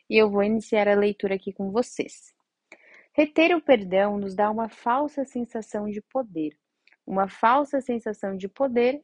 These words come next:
é o orgulho que nos desvia. Nós inventamos desculpas sobre por que nunca poderíamos perdoar aqueles que nos ofenderam.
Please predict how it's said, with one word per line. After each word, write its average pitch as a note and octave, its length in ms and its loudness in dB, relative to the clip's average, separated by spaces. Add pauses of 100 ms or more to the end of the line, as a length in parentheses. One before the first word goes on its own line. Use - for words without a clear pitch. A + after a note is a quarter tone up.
(100)
é A#3 160 -2
o A3+ 100 -2
orgulho G#3+ 920 -4 (100)
que C4+ 240 -2
nos C#4 320 0
desvia. E3 640 -8 (580)
Nós B3+ 160 6
inventamos D#4 760 2
desculpas B3 680 -4
sobre A3+ 300 -2
por C4+ 200 -10
que E4+ 220 -6
nunca E4+ 260 -2
poderíamos A#3 720 -2
perdoar G3 680 -2
aqueles G3+ 400 -8
que - 180 -20
nos G3 180 -12
ofenderam. F#3+ 680 -6